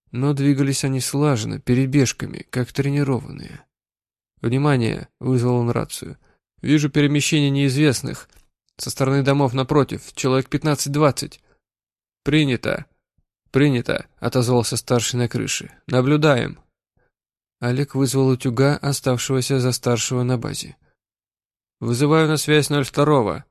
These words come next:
Вызываю на связь ноль второго! Прием! Ответьте двадцатому! Прием!» Рация молчала,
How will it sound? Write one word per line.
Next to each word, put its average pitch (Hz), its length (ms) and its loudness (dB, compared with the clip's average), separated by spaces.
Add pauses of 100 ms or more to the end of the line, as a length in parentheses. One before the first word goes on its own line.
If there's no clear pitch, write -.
Вызываю 143 560 0
на 156 100 0
связь 147 460 0
ноль 143 180 0
второго! 135 460 2
Прием! 131 460 2 (280)
Ответьте 147 460 0
двадцатому! 131 540 0
Прием!» 127 440 0 (720)
Рация 123 420 -2
молчала, - 640 -6